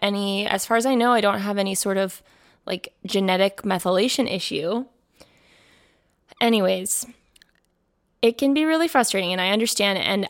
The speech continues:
I really want to make this a space where we can make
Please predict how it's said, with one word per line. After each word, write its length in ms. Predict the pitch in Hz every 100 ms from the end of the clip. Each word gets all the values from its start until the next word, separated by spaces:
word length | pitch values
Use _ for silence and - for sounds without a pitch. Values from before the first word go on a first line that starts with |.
| -
I 680 | 196 202 214 220 226 233 233 _ _ _ _ _ _ _ _ -
really 500 | 190 196 220 247 294
want 680 | 214 190 190 202 - - -
to 540 | - 214 196 190 190
make 360 | - 196 180 -
this 340 | 214 190 185 -
a 80 | -
space 840 | 185 - - 190 190 233 - - - _ _ _ _ _ -
where 840 | 185 202 202 196 190 185 190 190 _ _ _ _ _ _ _ _ _ _ _ _
we 680 | 185 185 214 254 269 269 269 - _ _ _ _ _ _ _ _ _ _ _ _ _ _ _ -
can 240 | 226 220
make 460 | 196 202 - -